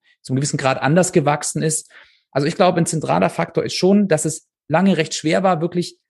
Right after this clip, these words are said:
wissenschaftlich zu zeigen, was passiert tatsächlich. Und dadurch natürlich die Ärzte, wie,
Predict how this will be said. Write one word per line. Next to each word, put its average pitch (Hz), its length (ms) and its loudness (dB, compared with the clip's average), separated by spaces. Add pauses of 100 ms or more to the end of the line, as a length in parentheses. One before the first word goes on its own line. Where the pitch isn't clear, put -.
(100)
wissenschaftlich 190 640 0
zu 185 100 -4
zeigen, 175 540 -2 (160)
was 147 240 -2
passiert 147 400 0
tatsächlich. 185 760 -2 (200)
Und 160 280 2
dadurch 170 280 2
natürlich 165 240 -4
die - 160 -10
Ärzte, 160 400 0
wie, 147 160 -8